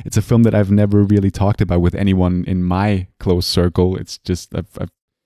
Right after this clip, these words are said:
seen, like, videos on YouTube, and I don't quite rem-, remember where I first heard of this. But a couple of years ago, um, I, I saw this, and I was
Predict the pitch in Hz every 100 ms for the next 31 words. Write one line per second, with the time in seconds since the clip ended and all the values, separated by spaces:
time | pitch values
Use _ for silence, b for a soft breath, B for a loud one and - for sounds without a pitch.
0 | - - 98 90 87 87 95 92 90 87
1 | 90 - 92 87 87 87 95 90 90 -
2 | - 98 98 98 - 104 208 104 101 98
3 | 101 101 95 104 - 98 95 101 104 90
4 | 80 95 - _ _ _ B B B _
5 | - 95 139 143 127 127 113 113 110 110
6 | 101 101 101 101 - - - 104 98 98
7 | - - 104 - 107 113 120 - 113 107
8 | 107 107